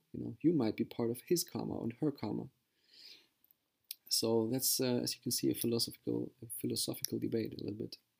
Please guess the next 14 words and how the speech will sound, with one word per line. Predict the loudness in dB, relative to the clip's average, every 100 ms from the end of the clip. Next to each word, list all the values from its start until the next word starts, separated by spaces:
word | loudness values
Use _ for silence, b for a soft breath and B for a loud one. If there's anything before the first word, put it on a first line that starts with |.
| B B B B B B B _ -4
And | 0 2 6
yet, | 6 6 4
you |
know, | 4 4 2 -4 -4
I |
would | -2 0
say, | 0 0
do | 4 6
no | 8 6
harm, | 4 2 2
but | -2
take | -2 0 2
no | 0
shit. | 0 -2 -4